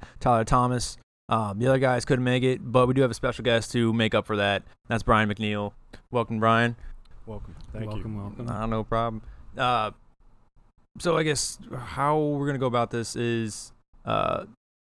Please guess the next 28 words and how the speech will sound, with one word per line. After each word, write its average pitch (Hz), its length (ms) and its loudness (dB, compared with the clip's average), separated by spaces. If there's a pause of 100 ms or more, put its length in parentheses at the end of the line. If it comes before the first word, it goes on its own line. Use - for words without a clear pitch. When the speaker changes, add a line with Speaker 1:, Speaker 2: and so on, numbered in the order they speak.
(500)
Speaker 1:
tell 160 160 2
us 160 140 0
your 147 80 0
life 135 180 0
story. 120 260 -4
Tell 123 200 0
us 127 100 -2
what's 135 160 -2
going 123 220 -4
on. 117 340 -2
I 110 80 -6
mean, 110 300 -4 (580)
from 127 240 -6
what 131 160 4
I've 117 160 2
read, 113 480 0 (540)
um, 101 260 0
I 104 40 -2
try 139 180 -2
to 104 240 -6 (800)
read 113 200 0
up 107 120 0
on 117 100 2
as 107 60 0
much 113 180 0
as 110 60 -4
possible, 101 380 -2
but 98 180 -4